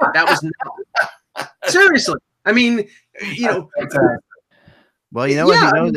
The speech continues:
Speaker 3: you know what's
Speaker 1: I
Speaker 3: funny is the team that actually is interested in Simmons that I've heard is the Islanders.
Speaker 2: I can
Speaker 3: Um,
Speaker 2: see that, sure.
Speaker 3: and
Speaker 1: Yeah, because of, because they'll have boatloads of
Speaker 3: Yeah.
Speaker 1: cap space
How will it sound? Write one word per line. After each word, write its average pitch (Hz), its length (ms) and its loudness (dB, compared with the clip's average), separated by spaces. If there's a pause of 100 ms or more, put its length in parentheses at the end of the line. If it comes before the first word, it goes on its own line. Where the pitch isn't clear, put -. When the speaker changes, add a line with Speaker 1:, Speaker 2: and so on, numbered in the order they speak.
Speaker 3:
you 143 60 -6
know 147 100 0
what's 156 140 -2
Speaker 1:
I 147 80 -4
Speaker 3:
funny 143 160 0
is 117 120 -4
the 120 100 -10
team 151 200 -4
that 135 100 0
actually 120 360 -2
is 120 200 -2
interested 135 300 -8
in 135 100 -8
Simmons 139 260 -8
that 120 80 -4
I've 117 160 -2
heard 127 180 -4
is 107 100 -8
the 98 120 -6
Islanders. 87 560 -10 (340)
Speaker 2:
I - 120 0
can 95 140 -2
Speaker 3:
Um, 90 140 -8
Speaker 2:
see 95 60 -12 (200)
that, - 120 -8
sure. - 460 -2 (420)
Speaker 3:
and 107 180 -2
Speaker 1:
Yeah, 107 80 2
because 196 260 2
of, 202 100 2 (280)
because 233 160 -2
they'll 254 120 2
have 196 140 -4
boatloads 233 380 -2
of 214 120 -8
Speaker 3:
Yeah. 226 100 -4
Speaker 1:
cap 262 120 -2
space 190 240 -4